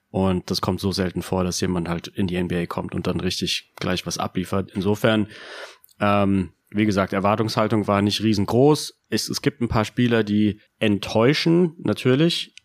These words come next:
Aber interessanterweise, also <laughs> ich klopf mir gern selber auf die Schulter manchmal,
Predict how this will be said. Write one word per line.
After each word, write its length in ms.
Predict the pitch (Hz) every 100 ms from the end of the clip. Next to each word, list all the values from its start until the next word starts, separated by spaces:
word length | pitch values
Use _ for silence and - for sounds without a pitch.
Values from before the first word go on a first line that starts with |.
| _ _
Aber 540 | 104 107 113 113 113 -
interessanterweise, 1000 | 117 117 127 131 120 123 117 120 120 - _
also 260 | - 95 92 - 107
<laughs> 180 | - -
ich 120 | - -
klopf 280 | - 123 -
mir 180 | 117 101
gern 320 | 98 107 107
selber 300 | 104 107 110
auf 80 | 104
die 100 | -
Schulter 300 | - 110 110
manchmal, 440 | 107 107 117 107